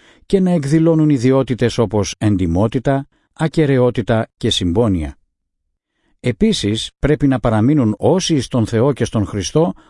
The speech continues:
ως το τέλος της επίγειας πορείας τους.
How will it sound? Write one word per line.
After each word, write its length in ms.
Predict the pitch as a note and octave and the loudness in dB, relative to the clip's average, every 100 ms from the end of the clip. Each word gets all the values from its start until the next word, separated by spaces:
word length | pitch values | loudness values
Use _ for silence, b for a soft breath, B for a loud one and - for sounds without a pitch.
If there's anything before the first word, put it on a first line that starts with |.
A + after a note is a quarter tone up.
| b | b
ως 200 | - D3 | -2 -2
το 200 | B2+ G#2 | -2 0
τέλος 360 | D#3 F#3+ F#3 - | 0 2 0 -2
της 180 | E3+ | -2
επίγειας 520 | D3+ B2+ C#3 B2 B2 - | -2 0 0 2 0 -2
πορείας 420 | G2 A2+ F#2+ C#2+ | -2 0 0 -4
τους. 280 | - - | -12 -20